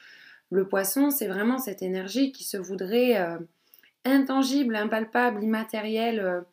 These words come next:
qui serait déjà quelque part un peu reliée à quelque chose de plus grand, de plus... Voilà, le défi du Poisson, c'est aussi de venir s'incarner derrière dans l'énergie du Bélier. Donc il y a, il y a vraiment cette, euh, cette idée de nostalgie, je trouve, en fait, qui est invitée à penser.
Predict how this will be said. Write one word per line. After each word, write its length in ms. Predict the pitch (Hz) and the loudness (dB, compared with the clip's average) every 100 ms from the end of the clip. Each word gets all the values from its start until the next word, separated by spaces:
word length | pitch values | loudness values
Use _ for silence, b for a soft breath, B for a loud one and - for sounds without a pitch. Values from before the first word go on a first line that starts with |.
| _ _ _ _ _ _ | _ _ _ _ _ _
qui 100 | 247 | -4
serait 200 | 240 262 | -2 0
déjà 260 | 247 254 277 | 0 2 2
quelque 280 | 262 226 226 | 0 -2 0
part 200 | 240 226 | 0 -2
un 60 | |
peu 140 | 220 226 | -2 -4
reliée 320 | 214 214 226 | -2 0 -2
à 100 | 208 | -2
quelque 300 | 202 185 190 | -8 -8 -10
chose 180 | 214 190 | -8 -10
de 80 | |
plus 280 | 185 - 247 | -10 -8 -6
grand, 540 | 226 202 226 226 233 226 | -6 -4 0 0 0 -4
de 140 | 190 | -8
plus... 920 | 185 - 226 233 226 220 220 208 196 b b b b b b _ | -12 -12 -4 -2 -2 -2 -2 -4 -12 b b b b b b _
Voilà, 280 | - 254 226 | 2 4 6
le 140 | 190 185 | 4 0
défi 300 | 208 220 226 | -2 -2 -4
du 140 | 202 | -4
Poisson, 560 | - 180 - 254 294 277 | -4 -6 -2 0 0 0
c'est 160 | 202 | -2
aussi 300 | 190 185 262 | -4 -4 -4
de 100 | 208 | -4
venir 400 | 185 190 226 220 | -6 -2 -2 -4
s'incarner 720 | - - 240 240 190 180 233 | -4 -2 -2 -2 -4 -2 0
derrière 480 | 233 180 175 202 240 | -2 -4 -4 -4 -4
dans 140 | 190 175 | -6 -6
l'énergie 480 | 175 180 180 208 | -6 -8 -8 -8
du 120 | 214 226 | -6 -4
Bélier. 300 | 269 277 196 | 0 0 0
Donc 220 | 185 180 | -4 -10
il 20 | |
y 20 | |
a, 60 | 160 B B B - | -14 B B B -4
il 60 | |
y 20 | |
a 40 | 220 | 0
vraiment 280 | 277 330 349 | 4 4 2
cette, 260 | 240 233 | -2 -2
euh, 160 | 185 165 156 _ _ _ _ _ _ _ - | -2 -2 -6 _ _ _ _ _ _ _ -12
cette 240 | - 208 | -10 -2
idée 160 | 247 311 | 2 4
de 100 | 247 | 4
nostalgie, 640 | 226 269 220 196 160 202 | 2 0 -2 -2 -2 -4
je 120 | 233 | -4
trouve, 280 | 175 - 240 202 | -8 -12 -16 -14
en 120 | 143 | -10
fait, 380 | 185 214 190 160 | -10 -10 -12 -12
qui 100 | 165 | -10
est 40 | |
invitée 420 | 160 180 190 202 | -8 -8 -8 -6
à 100 | 196 | -6
penser. 540 | 180 165 175 - 294 | -6 -8 -6 -6 -6